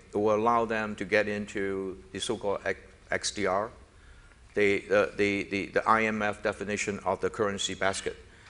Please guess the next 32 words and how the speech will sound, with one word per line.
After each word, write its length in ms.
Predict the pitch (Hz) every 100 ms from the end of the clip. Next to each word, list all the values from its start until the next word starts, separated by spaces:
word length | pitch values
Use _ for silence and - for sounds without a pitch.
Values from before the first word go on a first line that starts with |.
| - -
When 340 | 107 123 131 127
that 200 | 170 220
happened, 580 | 139 113 - 73 76 - - -
um, 340 | 104 95 95 - -
I 240 | 113 123
think 640 | - 120 101 92 - - - - -
China, 680 | - 120 117 110 104 101 92 - - - - - - - - - -
uh, 140 | 95
not 160 | 101 123
only 220 | 117 101
status, 680 | - - 120 107 80 73 - -
but 100 | 101
I 140 | 98
think 240 | 98 107 104
the 360 | 95 90 92 -
economy, 800 | 95 - - 123 120 95 85 82 -
it 160 | - 90
will 140 | 92
pick 280 | 90 101 -
up. 180 | 82 73 - - - -
Um, 400 | 95 92 87 87 - - - - -
and 140 | - 101
the 80 | 92
structure 500 | - 135 - - 101
of 80 |
the 100 | 92
economy 480 | 90 - 98 98 90
will 80 | 87
be 140 | 85 87
much 280 | 87 85
more 160 | 85 80
sound. 320 | - 76 69